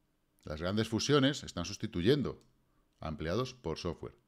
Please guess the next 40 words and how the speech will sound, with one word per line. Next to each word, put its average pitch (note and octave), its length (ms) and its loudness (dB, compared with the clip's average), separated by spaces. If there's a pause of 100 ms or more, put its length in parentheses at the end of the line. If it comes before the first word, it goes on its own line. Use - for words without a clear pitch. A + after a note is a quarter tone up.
(320)
Entonces, C3 440 0 (1080)
ojo G#2 300 2
con E2+ 140 -2
esto C3+ 420 0 (140)
y E2+ 400 -2
adaptarse. D#2 640 -4 (320)
Esta D#3+ 260 4
tarde D#3 640 10
vamos A#2+ 280 4
a A#2+ 40 6
hablar A2 220 8
de F2+ 800 4 (500)
algo A2+ 260 2
que - 80 -2
os F2 80 2
va F2+ 60 4
a E2+ 40 2
molar. D2 260 -6 (800)
Os D2 80 -10
espero A#2 280 2
esta F#2+ 200 0
tarde. C#2 320 -6 (260)
En G#2+ 140 4
fin, A#2 320 6 (420)
vamos C#3 320 10
a A#2+ 240 12
terminar G#2+ 380 6
con F2+ 180 4
Bitcoin, G#2 580 2 (200)
después F2+ 260 -2
de F2 60 4
haber F2 120 2
visto E2 300 -2
este E2 200 -4
ejemplo E2 540 -2
de D#2+ 100 -2
los D#2 180 -4
E D2+ 40 -8
T D#2+ 160 -4
Fs. - 300 -4